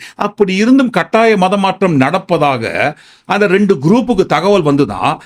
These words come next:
அப்படி வந்த தகவலை அடுத்து புகார் ஃபைல் பண்ணிருக்காங்க காவல்துறையில.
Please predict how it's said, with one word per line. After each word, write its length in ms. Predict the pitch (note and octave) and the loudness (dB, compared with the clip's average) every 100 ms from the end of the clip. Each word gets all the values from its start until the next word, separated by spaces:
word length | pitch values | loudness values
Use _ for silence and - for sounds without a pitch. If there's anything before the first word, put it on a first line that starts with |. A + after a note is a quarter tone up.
| - - | -12 -4
அப்படி 320 | C3 - B2 | -4 -2 -2
வந்த 420 | A#2 G3+ A#3+ B3+ B3+ | 0 2 2 2 0
தகவலை 440 | G3 G#3+ G#3 F#3 | 0 2 2 2
அடுத்து 680 | D#3 A3 A3+ F3 A2+ C#3 - - - - | 2 -2 0 0 0 2 2 0 -6 -8
புகார் 400 | - G#3+ B3 C4 | -2 2 4 4
ஃபைல் 220 | A3 A#3+ G#3 | 2 0 0
பண்ணிருக்காங்க 500 | G#3+ G3 F3+ C#3+ - _ _ - | 0 2 0 -2 -6 _ _ -2
காவல்துறையில. 600 | D#3 F#3 F3 D#3+ C#3 | 2 2 2 0 0